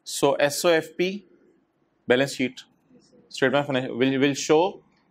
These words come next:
intangibles at rupees ten million.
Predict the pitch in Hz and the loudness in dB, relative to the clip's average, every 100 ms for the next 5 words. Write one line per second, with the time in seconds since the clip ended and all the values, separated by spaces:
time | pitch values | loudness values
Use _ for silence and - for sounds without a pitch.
0 | _ - 143 143 147 147 156 156 151 156 | _ -4 0 0 0 2 2 2 0 -2
1 | 131 147 156 170 208 - - _ _ _ | -4 -2 0 -2 -4 -12 -18 _ _ _
2 | - - - - - _ - 117 107 90 | -20 -20 -20 -20 -20 _ -2 0 -2 -6
3 | 85 80 | -8 -12